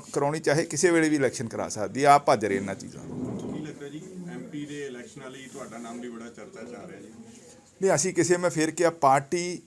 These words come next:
Speaker 1: ਕਿਸੇ ਵੀ ਇਲੈਕਸ਼ਨ ਕਰਕੇ ਕੰਮ ਨਹੀਂ ਕਰਦੀ, ਜਾਂ ਅਸੀਂ ਵੀ ਕੋਈ ਇਲੈਕਸ਼ਨ ਕਰਕੇ ਕੰਮ ਨਹੀਂ। ਅੱਜ ਇੱਥੇ ਭਾਜਪਾ ਦਾ ਇਹ ਰਿਹਾ ਕਿ ਲੋਕਾਂ ਦੇ ਨਾਲ ਖੜਨ ਵਾਲੇ ਲੋਕ ਆਏ।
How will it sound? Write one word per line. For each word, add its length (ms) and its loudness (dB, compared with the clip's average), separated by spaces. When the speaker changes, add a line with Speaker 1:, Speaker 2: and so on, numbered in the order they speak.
Speaker 1:
ਕਿਸੇ 320 10
ਵੀ 180 2
ਇਲੈਕਸ਼ਨ 420 2
ਕਰਕੇ 300 0
ਕੰਮ 240 -2
ਨਹੀਂ 140 -4
ਕਰਦੀ, 300 0
ਜਾਂ 160 2
ਅਸੀਂ 200 2
ਵੀ 100 -2
ਕੋਈ 200 0
ਇਲੈਕਸ਼ਨ 360 -2
ਕਰਕੇ 300 -4
ਕੰਮ 220 -4
ਨਹੀਂ। 120 -8
ਅੱਜ 60 4
ਇੱਥੇ 360 2
ਭਾਜਪਾ 500 6
ਦਾ 220 8
ਇਹ 220 4
ਰਿਹਾ 160 6
ਕਿ 140 -4
ਲੋਕਾਂ 460 2
ਦੇ 80 0
ਨਾਲ 200 2
ਖੜਨ 220 -4
ਵਾਲੇ 180 -2
ਲੋਕ 280 -6
ਆਏ। 120 -12